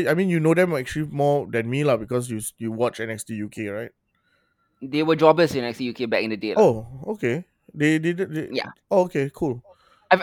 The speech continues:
Speaker 2: I've never seen them wi-, win a single match. So, like, when I stopped watching N X T for a few months, right, and I came back and they were suddenly not just not in N X T U K, they were in N X T main and they were the champions. I was like, "The fuck?" You know? <laughs>
Speaker 1: They were, okay, so they were N X T U K tag champions for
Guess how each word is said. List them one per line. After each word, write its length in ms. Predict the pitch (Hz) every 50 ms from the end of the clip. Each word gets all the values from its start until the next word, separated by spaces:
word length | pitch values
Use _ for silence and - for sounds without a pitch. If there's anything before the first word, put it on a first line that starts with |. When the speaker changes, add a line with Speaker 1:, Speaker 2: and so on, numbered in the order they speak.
| 170
Speaker 2:
I've 180 | 214 202 175 190
never 220 | 202 214 240 392
seen 180 | - - 220 208
them 180 | 208 208 202
wi-, 240 | 185 185 190 196 135
win 180 | 160 170 170 165
a 60 | 147
single 280 | - 160 160 151 160 151
match. 300 | 156 139 104 - - -
So, 160 | 165 160 156
like, 300 | 160 156 147 139 131 - - - - - _
when 160 | - 165 170 175
I 80 | 175
stopped 220 | 165 - 302 240 185
watching 200 | - - 196 180
N 120 | 160 147
X 100 | 135 -
T 80 | - 170
for 140 | - 143
a 40 | 127
few 140 | - - 147
months, 240 | 135 143 143 135 139
right, 80 | 143
and 100 | 120 123
I 60 | 131 131
came 200 | - 147 143 147
back 120 | 156 139
and 120 | 123 127 123
they 60 | 123
were 100 | 123 123
suddenly 440 | - 143 147 151 160 156 170 165 -
not 260 | 147 175 214 226 190
just 200 | 175 208 208 190
not 240 | 196 202 240 247 -
in 120 | 175 165 156
N 80 | 147
X 100 | 143 -
T 60 | - 160
U 80 | 151
K, 200 | 131 - 143 139
they 80 | 131 143
were 80 | 151 170
in 160 | 170 165 156
N 200 | 131 117 165 170
X 220 | 165 160 - - -
T 320 | - 208 196 190 170 - -
main 480 | 151 165 175 190 185 143 135 156 - - _ _ _ _ _
and 160 | 185 196 202
they 60 | 196
were 80 | 190 202
the 80 | 175 160
champions. 340 | - 170 165 160 202 190 160
I 40 | 170
was 100 | 165 143
like, 160 | 156 110 101 113 117
"The 160 | 113 107 95
fuck?" 420 | - - - 120 165 208 - - - - - -
You 140 | - 113 107
know? 60 | - - - - - - - - - - -
<laughs> 80 | 165 151 - - 147 - _ - - - _ - - _ _ - - _ _ _ _ _ _ _ - - - - - - - - _ _ _ _ _ _ _ - -
Speaker 1:
They 160 | 160 175 190
were, 380 | 196 202 208 208 202 202 202 -
okay, 240 | 220 233 - 226 202
so 140 | 185 - 277
they 100 | 226 247
were 80 | 196 -
N 140 | 185 190
X 160 | 202 208 208 -
T 100 | - 214
U 160 | 185 185 180
K 180 | - - 185
tag 220 | 180 - 175 156 -
champions 600 | - 151 139 131 156 151 151 151 147 156 - -
for 680 | - - - 123 117 110 110 110 110 110 110 110 113